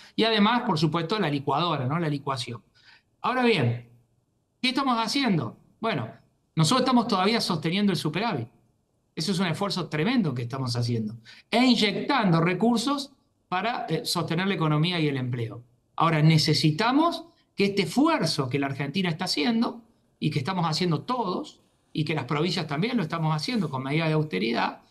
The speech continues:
bueno, yo te escuchaba a vos, y acordate el primer programa que, que estuve yendo, te decía, un plan fiscal necesita en un momento un plan productivo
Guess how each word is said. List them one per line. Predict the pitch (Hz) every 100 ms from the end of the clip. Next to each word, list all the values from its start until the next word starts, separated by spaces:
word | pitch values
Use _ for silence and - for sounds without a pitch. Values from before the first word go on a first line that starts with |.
| _ -
bueno, | 170 123 117 - _ _ -
yo | 160
te | 185
escuchaba | 185 160 185 185
a | 196
vos, | 208 226 -
y |
acordate | 156 165 202 208
el | 156
primer | 170 185 202
programa | 190 208 254 185 151
que, | 139 120 120 - _ _ -
que |
estuve | 123 185 180
yendo, | 180 202 214
te | 160
decía, | 151 175 - - _
un | 262 285 -
plan | 226 160 127 123
fiscal | - 208 - 330 370 427 - - _ _ _ _
necesita | 175 190 190 202 - - 247 160 156
en | 185
un | 202
momento | 220 247 311 311 196
un | 156
plan | 196 160 127
productivo | 185 185 233 202 359 165 339 415